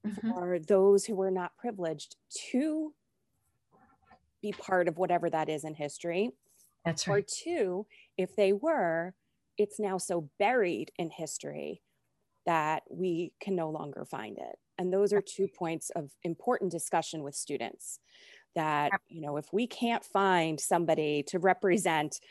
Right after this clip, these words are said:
Speaker 2: um, another, uh, point of view within this system of oppression that we're studying, um, that means something big to also understand.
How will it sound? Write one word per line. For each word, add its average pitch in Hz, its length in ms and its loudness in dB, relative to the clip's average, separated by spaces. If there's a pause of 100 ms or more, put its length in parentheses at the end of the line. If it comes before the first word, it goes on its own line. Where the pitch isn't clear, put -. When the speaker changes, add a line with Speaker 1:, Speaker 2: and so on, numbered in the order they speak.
(360)
Speaker 2:
um, 151 500 0 (260)
another, 175 840 6 (100)
uh, - 140 -6 (100)
point 220 240 4
of 180 100 6
view 190 360 4
within 185 760 2 (680)
this - 840 0 (760)
system 190 360 0
of 170 120 0
oppression 175 480 0
that 160 160 0
we're 156 100 -6 (140)
studying, 160 580 4 (460)
um, 151 500 -4 (320)
that - 260 -2 (100)
means 190 640 2
something 165 420 -2
big 156 360 0 (260)
to - 120 -8
also 175 360 2
understand. - 760 -10